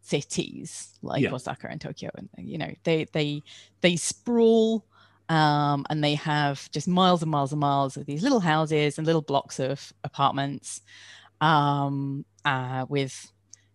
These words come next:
Speaker 1: kind of rice fields in between and, yeah, often quite a strong local identity, local town, town identity that's lasted traditionally through this sort of join up. But, um,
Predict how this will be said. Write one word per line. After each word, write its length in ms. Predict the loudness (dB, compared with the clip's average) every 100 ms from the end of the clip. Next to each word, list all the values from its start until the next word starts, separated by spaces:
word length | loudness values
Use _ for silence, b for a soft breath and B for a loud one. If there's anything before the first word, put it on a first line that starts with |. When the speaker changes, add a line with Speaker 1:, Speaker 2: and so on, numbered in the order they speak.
| _
Speaker 1:
kind 180 | -8 -6
of 240 | -6 -10 -12
rice 280 | -4 -4 -2
fields 380 | -2 -2 -4 -6
in 100 | -6
between 600 | -6 -2 -2 -2 -6 -6
and, 720 | -6 -4 -6 -8 -10 -12 -14 -18 _ _ _ -18
yeah, 400 | -16 -12 -12 -12 -16 -14 -10 0
often 280 | 0 0 -2
quite 160 | 2 4
a 80 | 2
strong 280 | 0 0
local 520 | 2 0 0 -8 -8 -12 _ -10
identity, 480 | -4 -2 -2 0 0
local 320 | 2 0 -2
town, 540 | -6 -6 -4 -4 -6 -10
town 300 | -4 -4 -2
identity 500 | -2 -2 -4 -4 -4
that's 320 | -4 -10 -8
lasted 460 | 0 0 -2 -6 -8 _ _
traditionally 540 | -10 -10 -6 -2 -4 -4 B B B B
through 580 | -14 -2 2 4 2 0
this 200 | -2 -2
sort 140 | -2
of 80 | -4
join 220 | -2 0
up. 140 | 2 0 _ 2
But, 200 | 2 4
um, 400 | 2 2 2 -4